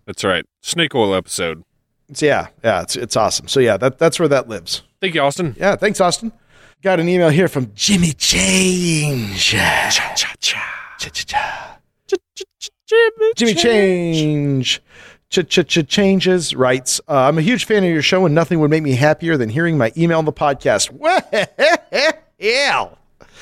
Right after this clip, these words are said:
Speaker 2: I also have a huge problem, an O C D one in particular. My first episode was one ninety-one, and I loved it, and I became obsessed with listening to all of your backlog before I listened to the new shows. I just listened to the Axemen of New Orleans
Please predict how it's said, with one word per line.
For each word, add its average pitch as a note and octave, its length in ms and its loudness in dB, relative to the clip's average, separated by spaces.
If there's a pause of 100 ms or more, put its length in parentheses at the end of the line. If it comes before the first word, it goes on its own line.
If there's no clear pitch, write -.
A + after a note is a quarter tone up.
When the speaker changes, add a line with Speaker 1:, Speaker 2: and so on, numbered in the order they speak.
(520)
Speaker 2:
I D3+ 120 2
also E3 240 2
have C3 80 2
a - 20 2
huge E3+ 260 -2
problem, D#3+ 520 -2
an C3 80 2
O C#3+ 100 6
C D3 220 2
D D3 280 4
one A#2+ 260 0
in A2+ 120 0
particular. A#2+ 640 0 (280)
My C#3+ 120 0
first B3 320 0
episode C#3+ 340 0
was B2 160 0
one C#3+ 160 2
ninety-one, B2 480 0
and G2+ 100 -2
I G#2 80 2
loved B2+ 360 0
it, - 120 -6
and A#2 120 -2
I A2+ 40 4
became A2+ 320 -2
obsessed D3+ 460 0
with C#3+ 140 -2
listening B2 340 0
to B2+ 100 -2
all A#2+ 160 2
of A2 80 0
your G#2+ 120 -6
backlog A#2 480 0
before A2 260 0
I G#2 60 4
listened G2+ 260 -4
to G2+ 60 -10
the G2+ 100 -4
new G#2 140 -2
shows. B2 480 0 (420)
I A#2 120 2
just G#3 380 0
listened F3+ 220 0
to C#3+ 60 2
the C3 160 0
Axemen C3+ 380 0
of A#2 100 2
New A#2+ 140 0
Orleans G2+ 440 -2